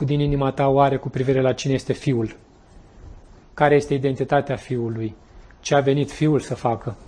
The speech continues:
Și în al doilea rând, că atunci când auzi Evanghelia, atunci când auzi cuvântul predicat, îl înțelegi și îl primești. Și ești bucuros și îl, îl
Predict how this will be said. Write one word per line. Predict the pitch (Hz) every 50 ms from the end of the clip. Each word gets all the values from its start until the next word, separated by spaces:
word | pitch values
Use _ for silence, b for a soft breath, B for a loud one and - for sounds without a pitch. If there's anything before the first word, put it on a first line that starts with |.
| B B B B B B B B B B B B B -
Și | - -
în | 151 151
al | 147 151
doilea | 143 143 170 175 175 165 160 156 151 147 151 151
rând, | 165 147 151 151 156 170 185 185 - - - - - _ _ _ - - - - - - - - - - - - - - - - - - - - -
că | - - - 160 151 147 143 143 143 - -
atunci | - 151 143 - 175 165 - -
când | - 165 156 147 131 - - - - - - - -
auzi | - 147 139 151 170 165 156
Evanghelia, | 156 135 147 143 139 135 139 143 143 143 139
atunci | 131 - 151 139 -
când | - 147 139 131
auzi | 139 147 151 143 -
cuvântul | - 135 135 147 139 147 139
predicat, | 131 - 139 131 131 131 - 147 135 139 139 - - - - -
îl | - 139 135
înțelegi | 139 135 - 139 139 139 -
și | - 139
îl | 131
primești. | - 123 127 131 127 113 107 - - - - - - b b b b b b b b
Și | - - - 139
ești | 131 127
bucuros | 127 131 - - 139 143 147 139 -
și | - -
îl, | 139 143 135 B B B B B B B B B B B B B -
îl | 165 151 143 139 143 135 139